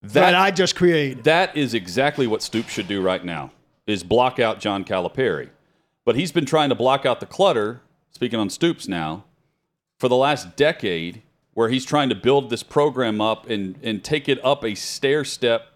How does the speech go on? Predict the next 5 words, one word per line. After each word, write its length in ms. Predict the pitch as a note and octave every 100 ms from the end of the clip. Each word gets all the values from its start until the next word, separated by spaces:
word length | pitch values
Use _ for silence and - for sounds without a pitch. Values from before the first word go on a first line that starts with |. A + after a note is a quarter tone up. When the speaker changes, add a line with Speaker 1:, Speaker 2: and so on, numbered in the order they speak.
| _ -
Speaker 2:
incline, 720 | C3+ C#3+ A2+ F2+ D#2+ E2 G#2 _ _ _ _ _ _ -
uh, 300 | A2 A2 A2 A2
slowly 500 | - - D#3 F3+ E3+
but 160 | C#3+ C#3
surely, 480 | - D#3 A#2 -